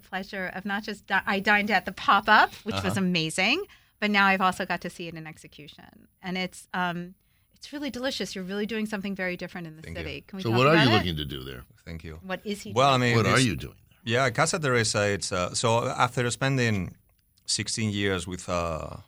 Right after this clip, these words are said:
Speaker 2: with Jose, Jose Andres.
Speaker 1: Who?
Speaker 2: Uh, Chef Jose Andres.
Speaker 3: <laughs> Oh, that guy.
Speaker 2: <laughs> That guy.
Speaker 1: I might have heard of him.
Speaker 2: Um, uh, many other chefs, right? So that, after many, many years, uh, I,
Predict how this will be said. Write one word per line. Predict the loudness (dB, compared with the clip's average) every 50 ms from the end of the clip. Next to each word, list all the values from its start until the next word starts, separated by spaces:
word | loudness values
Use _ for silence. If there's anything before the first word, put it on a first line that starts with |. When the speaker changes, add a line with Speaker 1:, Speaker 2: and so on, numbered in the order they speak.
| _ _ _ -16
Speaker 2:
with | -16 -16 -14
Jose, | -12 -10 -8 -6 -4 -4 -4
Jose | -4 -4 -6 -6 -4 -4
Andres. | -4 -4 -4 -4 -4 -4 -6 -8 -12 -16 _ _ _ -10 -6
Speaker 1:
Who? | -4 -4 -4 -6 -8 _ -6
Speaker 2:
Uh, | -4 -2 -2 -2 -2 -4 -6 -8 -12 -16 -20 -20 _ _
Chef | -10 -6 -4 -4 -4 -6
Jose | -10 -12 -10 -10 -8 -6
Andres. | -6 -6 -4 -4 -4 -4 -2 -2 -2 -2 -4 -4
Speaker 3:
<laughs> | -2
Oh, | 0 0 0
that | 0 0 -2 -2
guy. | -4 -6 -6 -6 -10 -14 -18 -20
Speaker 2:
<laughs> | -20 -12 -6
That | -4 -2 -2 -2 -2
guy. | -2 -4 -4 -4 -6 -8
Speaker 1:
I | -6
might | -2 -2 -2 -2
have | -2 -4
heard | -6 -6 -6
of | -8 -10
him. | -14 -8 -2
Speaker 2:
Um, | 2 4 6 6 6 6 4 4 2 2 0 -2 -2 -4 -6 -8 _ _ _ _ _ _ _ _ _ _ _
uh, | -2 0 2
many | 2 4 4 4
other | 4 2 2 0
chefs, | 0 0 0 0 0 0
right? | -2 0 0 0 0
So | 0 -2 -2 -2 -2 -2 -2 -4 -6 -6
that, | -4 -2 -2 -4 -4 -10 -14 _ _ _
after | -2 0 0 2 2
many, | 2 2 2 2
many | 2 2 2
years, | 2 2 2 2 2 0 0 0
uh, | 0 2
I, | 2 2 2 0 -2 -4 -6